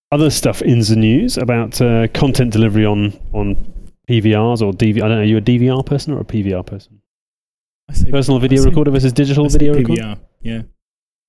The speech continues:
Speaker 2: Even though I actually prefer the term D V R, but you kind of, once you hear it enough that
Speaker 1: Yeah.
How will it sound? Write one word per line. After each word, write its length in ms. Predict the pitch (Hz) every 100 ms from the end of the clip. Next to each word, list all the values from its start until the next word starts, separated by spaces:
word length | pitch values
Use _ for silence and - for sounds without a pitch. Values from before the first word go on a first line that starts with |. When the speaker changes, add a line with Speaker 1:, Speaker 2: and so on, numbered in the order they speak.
| - 82
Speaker 2:
Even 200 | 110 110
though 220 | 104 101 101 _ - -
I 80 | 113
actually 220 | 110 - 104
prefer 340 | 107 - 113
the 100 | 104
term 400 | - 104 98 - -
D 140 | 107
V 160 | 101 95
R, 100 | 92
but 120 | 92
you 100 | 95
kind 180 | 110 95
of, 220 | - -
once 140 | 101 -
you 60 | -
hear 200 | 98 95
it 80 | -
enough 220 | 98 90
that 160 | - 87 - - - - -
Speaker 1:
Yeah. 220 | 92